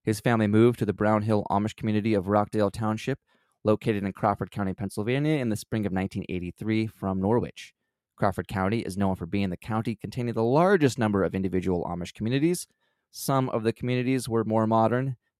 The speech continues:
Many of them were still very much into the original ways of the Amish culture. The community where Edward grew up was part of an old order Amish family, so you can imagine what that was like.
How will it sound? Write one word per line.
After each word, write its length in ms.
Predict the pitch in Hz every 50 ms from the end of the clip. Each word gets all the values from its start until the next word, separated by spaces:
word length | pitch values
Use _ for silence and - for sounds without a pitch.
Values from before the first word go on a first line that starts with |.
| _ -
Many 280 | 117 123 123 123 117 -
of 160 | 101 98 95
them 340 | 107 107 104 104 101 95 -
were 120 | 95 98
still 280 | - - - 107 98 92
very 480 | 87 95 117 135 139 127 107 95 87 - -
much 240 | 95 98 92 - -
into 220 | - 95 - 98
the 120 | 92 90 -
original 460 | 92 92 95 90 92 90 92 90 87
ways 300 | 90 92 90 87 85 - - -
of 80 | 82
the 80 | 87 82
Amish 260 | 90 90 87 82 -
culture. 400 | - 123 123 117 - 95 90 87 - _ _ _ _ _ _ _ _ -
The 80 | 110
community 500 | - - 156 156 160 151 143 127 120 127 123
where 220 | 117 113 107 -
Edward 280 | 120 120 117 117 101 95
grew 160 | 107 107 85
up 240 | 117 135 127 - - - _ _ _ _ _ _ _
was 140 | - -
part 220 | - - 170 165 160
of 80 | 143
an 100 | 143 131 - -
old 360 | 147 170 185 185 170 147 -
order 340 | - 101 95 95 90 87 85 -
Amish 320 | 87 87 87 87 87 - -
family, 400 | - 90 87 87 90 95 101 113
so 120 | - -
you 60 | 101 -
can 100 | 92 95
imagine 340 | 95 104 101 95 92 92
what 120 | 90 90 101
that 120 | 123 139 127
was 120 | 107 90
like. 200 | 92 98 - -